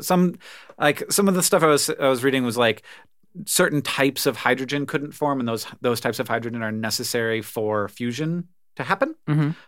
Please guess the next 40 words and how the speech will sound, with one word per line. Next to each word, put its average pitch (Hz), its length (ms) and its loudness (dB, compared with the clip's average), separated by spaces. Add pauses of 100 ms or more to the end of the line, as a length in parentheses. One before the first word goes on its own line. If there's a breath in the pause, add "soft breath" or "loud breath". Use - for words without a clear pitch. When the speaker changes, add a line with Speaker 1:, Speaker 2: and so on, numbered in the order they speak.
(120)
Speaker 1:
in 127 220 2
a 113 60 2
star. 156 420 4
And 120 260 -2
then 117 320 0
some 135 240 0
of, 113 280 -2
some 185 220 2
of 151 140 6
it 127 80 6
is, 113 160 2
like, 104 280 0 (360 soft breath)
literally 135 600 4
atoms 117 440 2
wouldn't 110 280 -6
stick - 280 -4
together - 540 -10 (240)
to - 80 -6
the 113 100 -4
point 110 300 -6
where, 98 460 -2
like, 101 380 -4
it 131 140 -2
would 113 140 -4
just 107 260 -2 (100)
be 98 320 -4 (520)
protons 110 320 0
and 104 60 -4
neutrons 107 300 -4
and 104 80 -6
electron 101 340 -2
in 87 80 -8
a 80 60 -14
soup, - 320 -10 (260)
and 120 100 -6
it 110 60 -4
would 110 100 -10
just 104 160 -8
be - 80 -8
this 101 240 -6